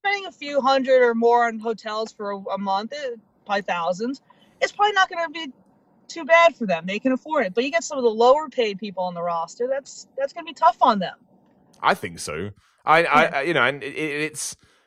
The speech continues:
Speaker 2: it kind of ties into that whole, you know, "Save your money, kid," <laughs> that you always
Speaker 1: Yeah.
Speaker 2: heard about wrestlers.
Speaker 1: But
Speaker 2: Like, yeah, you better say. No wonder D D P, Mick Foley, and Stone Cold Steve Austin were all sharing a room in W C W.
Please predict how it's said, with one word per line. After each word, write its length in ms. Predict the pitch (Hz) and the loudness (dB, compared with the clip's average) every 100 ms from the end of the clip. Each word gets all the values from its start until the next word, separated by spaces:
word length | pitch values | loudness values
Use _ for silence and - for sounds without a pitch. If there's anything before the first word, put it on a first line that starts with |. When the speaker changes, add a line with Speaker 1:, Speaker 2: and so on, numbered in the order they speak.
| _ _ _ - | _ _ _ -12
Speaker 2:
it 140 | 156 | -8
kind 280 | - 180 190 | 2 4 4
of 120 | 160 | 2
ties 300 | - 156 147 | 4 4 6
into 260 | 160 147 143 | 2 -2 0
that 180 | 143 110 | 2 4
whole, 260 | 135 131 | 4 4
you 80 | 143 | 0
know, 80 | 104 | -4
"Save 340 | - 127 131 | -2 0 0
your 100 | 120 | 0
money, 220 | 120 127 101 | 0 -2 -4
kid," 440 | - 107 107 - - | -6 -4 -4 -10 -20
<laughs> 120 | - | -10
that 160 | - - | -6 0
you 60 | 220 - | 2 8
always 300 | 220 233 180 | 8 8 4
Speaker 1:
Yeah. 60 | 175 | 8
Speaker 2:
heard 260 | 196 190 | 10 10
about 280 | 160 175 160 | 8 8 8
wrestlers. 280 | 185 214 285 | 6 8 6
Speaker 1:
But 80 | 165 | 6
Speaker 2:
Like, 40 | 156 | 6
yeah, 200 | 202 262 | 6 6
you 160 | 190 | 6
better 220 | 208 262 | 4 4
say. 180 | 214 165 - - | 4 0 -4 2
No 100 | 185 | 6
wonder 280 | 190 277 277 | 8 8 6
D 220 | 202 185 | 4 2
D 100 | 175 | 2
P, 220 | 151 170 | 0 0
Mick 180 | 156 170 | 2 0
Foley, 340 | - 170 156 147 | 6 8 8 4
and 220 | 147 139 - - | 0 -6 -10 -4
Stone 260 | - 180 160 | 4 6 6
Cold 240 | 170 156 | 4 4
Steve 160 | 165 151 | 4 4
Austin 280 | 180 143 | 4 4
were 60 | 127 | 2
all 80 | 151 | 2
sharing 360 | - 156 151 | 4 6 6
a 20 | 143 | 6
room 200 | 165 151 | 4 4
in 60 | |
W 220 | 147 143 | 2 2
C 180 | 151 151 | -2 -2
W. 520 | 147 156 107 90 135 | 2 2 0 -8 -10